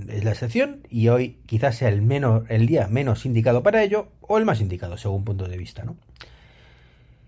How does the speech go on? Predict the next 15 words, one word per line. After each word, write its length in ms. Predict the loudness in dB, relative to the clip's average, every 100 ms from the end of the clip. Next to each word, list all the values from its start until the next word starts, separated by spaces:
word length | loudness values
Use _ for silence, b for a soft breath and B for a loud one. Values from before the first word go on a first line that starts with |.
| b b _ _ _ _ _ -4
Y 360 | -2 0 -4 0
poco 280 | 4 4 4
más. 460 | 6 6 4 -4 -2
Hoy, 360 | 4 4 6 2
como 260 | 2 0
decimos, 480 | -2 0 2 2 0
tenemos 300 | -2 0 0
la 180 | 2 0
keynote, 460 | 0 0 2 2 0
esta 220 | -2 0
de 100 | 0
Apple, 420 | 2 0 0 -2
esta 600 | -4 -2 -2 -2 -8 -14 _ -20 -20 -20
pequeña 220 | -6 -4
conferencia 640 | -2 -2 -2 -2 -4 -8